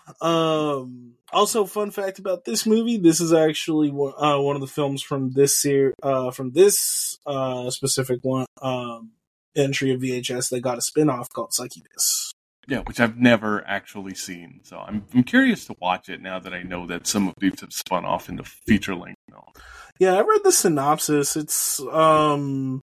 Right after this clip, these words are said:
Speaker 1: yeah, it, it
Speaker 2: It seems different.
Speaker 1: it much different. And I think they, like, expand a lot and include a lot more lore and world building, which I find interesting.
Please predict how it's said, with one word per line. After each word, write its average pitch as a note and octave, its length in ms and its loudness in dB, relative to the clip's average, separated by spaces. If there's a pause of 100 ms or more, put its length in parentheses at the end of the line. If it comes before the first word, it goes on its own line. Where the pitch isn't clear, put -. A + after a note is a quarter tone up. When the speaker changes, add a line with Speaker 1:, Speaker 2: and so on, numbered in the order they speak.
(580)
Speaker 1:
yeah, G3 280 4
it, F#3 260 4
it G#3+ 220 -2
Speaker 2:
It F#3+ 60 -6
seems A3 200 2
different. - 420 2
Speaker 1:
it F#3+ 140 0
much F3 560 2
different. B2+ 580 -10
And C#3 100 2
I C#3+ 80 6
think D#3 200 0
they, D3+ 200 8
like, C#3 200 6
expand C#3 440 0
a C3 40 4
lot C3 420 2
and C3 240 -2
include C3 360 0
a B2 60 4
lot B2+ 220 2
more B2+ 200 -2
lore B2 440 -2
and A#2+ 120 -4
world A#2 320 -4
building, A#2+ 420 -2
which A#2+ 140 -8
I A#2+ 60 -2
find A#2+ 300 -6
interesting. A#2+ 580 -8